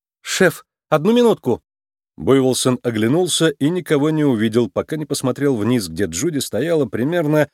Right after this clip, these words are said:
на уровне его колена. «Сэр, вы сказали, у нас четырнадцать пропавших без вести». «И что?» «Может, я поищу кого-нибудь из них? Может быть, вы забыли, но я была лучшая в своем выпуске в академии». «Я помню, не бодает».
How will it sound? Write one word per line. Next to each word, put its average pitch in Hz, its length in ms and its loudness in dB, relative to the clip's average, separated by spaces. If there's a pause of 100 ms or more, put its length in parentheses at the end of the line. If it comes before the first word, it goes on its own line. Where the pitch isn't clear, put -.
(140)
на 131 180 2
уровне 143 440 2
его 113 200 2
колена. 98 540 -2 (580)
«Сэр, 170 320 2
вы 139 80 2
сказали, 170 320 2
у 170 60 2
нас 170 220 2
четырнадцать 185 720 -2
пропавших 180 460 0
без 175 220 2
вести». 120 360 -2 (320)
«И 135 140 4
что?» 156 440 4 (600)
«Может, 165 240 -4
я 175 120 2
поищу 180 420 0
кого-нибудь 175 440 2
из 156 140 0
них? 214 260 0 (460)
Может 143 240 4
быть, 139 160 -4
вы 147 80 4
забыли, 147 480 2 (540)
но 120 80 2
я 185 120 4
была 190 180 2
лучшая 190 460 0
в - 80 -4
своем 131 320 2
выпуске 135 400 0
в 135 60 4
академии». 143 520 0 (320)
«Я 113 280 2
помню, 113 500 0
не 92 200 0
бодает». 117 680 0